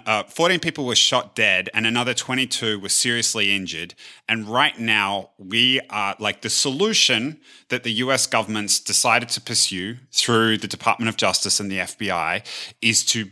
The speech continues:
is to create backdoors, not just exploit ones that already exist, but to force, uh,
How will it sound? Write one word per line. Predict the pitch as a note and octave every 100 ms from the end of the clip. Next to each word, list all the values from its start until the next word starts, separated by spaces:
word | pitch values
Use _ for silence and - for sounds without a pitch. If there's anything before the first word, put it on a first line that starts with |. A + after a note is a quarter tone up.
| _ B2
is | G#2+ -
to | - A#2
create | - - B2 C#3+ D3 -
backdoors, | A#2+ - G#2+ D#2 C2 - - - _ _
not | C#3 F3
just | A#3+ A#3+ -
exploit | G#3 - - C3+ C#3 D3 - G#2+
ones | A2 A2 F#2
that | G#2 -
already | A2 G#2+ G2 F#2
exist, | E2 G2 F2 - - - -
but | G2 A2 A#2
to | - A#2+
force, | - C3+ C#3 F3+ F#3 - - - _ _
uh, | -